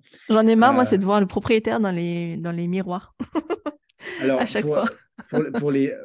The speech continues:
Speaker 2: honnêtement, pour le, ce jour-là, vous faites venir la boîte de ménage, vous faites le plus grand ménage qui soit. Si vous avez po-, si la possibilité, euh, ça, j'ai connu des gens qui le faisaient, de faire venir juste pour un seul jour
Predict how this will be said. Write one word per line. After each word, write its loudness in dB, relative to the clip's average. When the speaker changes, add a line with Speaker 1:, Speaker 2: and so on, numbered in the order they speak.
Speaker 2:
honnêtement, 0
pour -8
le, -4
ce -6
jour-là, 0
vous -4
faites -6
venir -2
la -2
boîte -4
de -4
ménage, -6
vous -14
faites -6
le -4
plus -10
grand -4
ménage -4
qui -14
soit. -6
Si -6
vous 0
avez 2
po-, 4
si -2
la 0
possibilité, -8
euh, -4
ça, -2
j'ai -4
connu 0
des -2
gens -4
qui -6
le 2
faisaient, -6
de -2
faire 0
venir 0
juste -10
pour -10
un 2
seul 2
jour -4